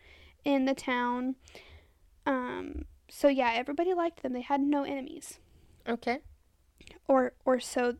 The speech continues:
Speaker 1: it seemed that way.
Speaker 2: Mm-hmm.
Speaker 1: But on the evening of June ninth, nineteen twelve,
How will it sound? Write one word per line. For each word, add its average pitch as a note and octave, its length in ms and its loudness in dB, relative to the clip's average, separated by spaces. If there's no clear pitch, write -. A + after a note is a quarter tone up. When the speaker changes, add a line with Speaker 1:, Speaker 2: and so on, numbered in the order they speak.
Speaker 1:
it C4+ 200 0
seemed A#3+ 340 -4
that - 260 -8
way. - 200 -8
Speaker 2:
Mm-hmm. A#3+ 380 0
Speaker 1:
But D#4 320 4
on D4 140 4
the C4+ 160 0
evening D#4+ 460 6
of C4+ 280 4
June C#4+ 400 2
ninth, B3+ 400 0
nineteen C4 460 -4
twelve, A3+ 540 -4